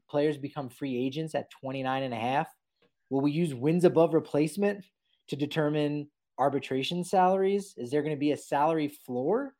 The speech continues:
where teams have to spend money? If they don't, there's gonna be a tax. We got all off season long. And in fact, we don't even know how long the off season is going to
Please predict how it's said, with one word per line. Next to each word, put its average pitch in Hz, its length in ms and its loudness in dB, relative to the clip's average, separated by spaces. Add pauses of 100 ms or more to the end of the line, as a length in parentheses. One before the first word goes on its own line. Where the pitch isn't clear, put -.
(280)
where 139 100 -2
teams 160 320 -6
have 127 260 -4
to 185 100 -6
spend 185 280 -2
money? 185 220 -2
If 185 120 -8
they 123 140 -2
don't, 135 400 -4 (340)
there's 139 140 -2
gonna 143 100 -4
be 131 100 0
a 117 40 0
tax. 165 480 4 (440)
We 147 140 -4
got 160 300 4
all 170 220 6
off 170 260 4
season 156 340 -2
long. 151 220 0
And 160 100 -2
in 160 40 0
fact, 185 220 8
we 220 80 6
don't 262 100 8
even 190 140 6
know 196 100 8
how 180 140 4
long 175 200 4
the 165 40 4
off 160 200 6
season 147 240 -8
is 120 80 -12
going 147 200 -2
to 113 80 -6